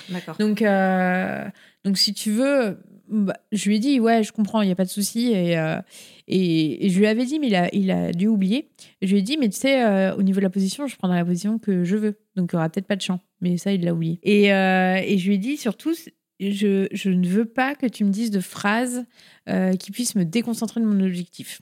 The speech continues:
Speaker 2: Donc, je lui ai dit, « Au pire, tu dis que je suis forte. Au pire, tu ne dis rien. »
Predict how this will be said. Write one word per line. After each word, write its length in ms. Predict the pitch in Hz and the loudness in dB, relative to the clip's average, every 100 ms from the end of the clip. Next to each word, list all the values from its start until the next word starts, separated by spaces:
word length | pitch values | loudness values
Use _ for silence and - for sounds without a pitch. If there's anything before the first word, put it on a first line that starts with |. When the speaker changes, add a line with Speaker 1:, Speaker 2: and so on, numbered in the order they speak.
| _ 196 | _ -2
Speaker 2:
Donc, 100 | 196 | 2
je 80 | |
lui 80 | 202 | 2
ai 40 | 185 | 0
dit, « 200 | 226 247 | -2 -2
Au 80 | 214 | -2
pire, 240 | - 269 | -2 -6
tu 120 | 262 196 | -4 -6
dis 100 | 196 | -4
que 140 | 208 | -2
je 60 | 185 | -4
suis 500 | - 175 170 170 165 | -4 -4 -4 -4 -6
forte. 460 | - 220 202 - 208 - | -2 0 0 -4 -6 -4
Au 100 | 208 | -2
pire, 220 | 254 - | -4 -6
tu 120 | 202 | -4
ne 120 | 175 | -4
dis 180 | 160 160 | -4 -6
rien. » 400 | - 175 202 | -2 0 0